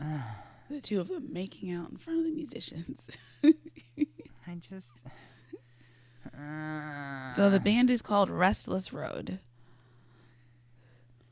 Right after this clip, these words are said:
Speaker 1: I have no idea who they are.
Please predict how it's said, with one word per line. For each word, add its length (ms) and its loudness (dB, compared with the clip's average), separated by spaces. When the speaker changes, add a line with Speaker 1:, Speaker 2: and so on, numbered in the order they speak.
Speaker 1:
I 440 4
have 200 -4
no 100 -2
idea 260 2
who 100 4
they 140 2
are. 280 2